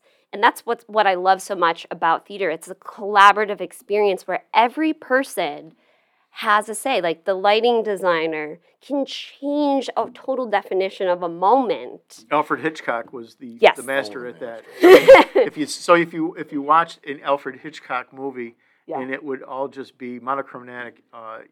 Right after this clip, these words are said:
Speaker 2: you, you would, it would not, it would not be a, a great film.
Speaker 1: Yeah.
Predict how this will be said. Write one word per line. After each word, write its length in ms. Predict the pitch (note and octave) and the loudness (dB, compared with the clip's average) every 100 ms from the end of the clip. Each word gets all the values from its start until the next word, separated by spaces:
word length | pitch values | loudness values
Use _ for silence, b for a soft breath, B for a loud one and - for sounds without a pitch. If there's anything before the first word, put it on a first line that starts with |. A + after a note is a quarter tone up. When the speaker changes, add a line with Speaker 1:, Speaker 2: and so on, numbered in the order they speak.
| _ - | _ -20
Speaker 2:
you, 120 | C#3 | -20
you 100 | - | -20
would, 200 | C3 B2 _ | -18 -18 _
it 80 | C#3 | -6
would 200 | C#3 C3+ | -6 -4
not, 260 | B2+ A2+ - | -6 -6 -12
it 80 | C3+ | -10
would 160 | C#3 | -8
not 180 | C3 A#2+ | -8 -12
be 80 | B2 | -16
a, 60 | |
a 160 | A2 A#2 | -18 -20
great 280 | G#2+ A2+ A2+ | -20 -20 -14
film. 120 | E3+ | -8
Speaker 1:
Yeah. 140 | C#3+ | -6